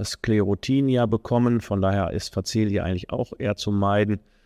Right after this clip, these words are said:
Ähm, Rauhafer ist möglich.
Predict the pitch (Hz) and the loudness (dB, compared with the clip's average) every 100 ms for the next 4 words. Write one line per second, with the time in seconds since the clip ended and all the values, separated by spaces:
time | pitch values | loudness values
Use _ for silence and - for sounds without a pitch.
0 | _ _ _ 113 101 98 - 90 101 113 | _ _ _ -2 -2 -2 -4 2 4 4
1 | 98 104 98 101 85 87 - 95 113 135 | 4 2 2 -2 -2 -4 -6 -2 0 2
2 | 147 - 139 127 - | 0 0 0 0 -6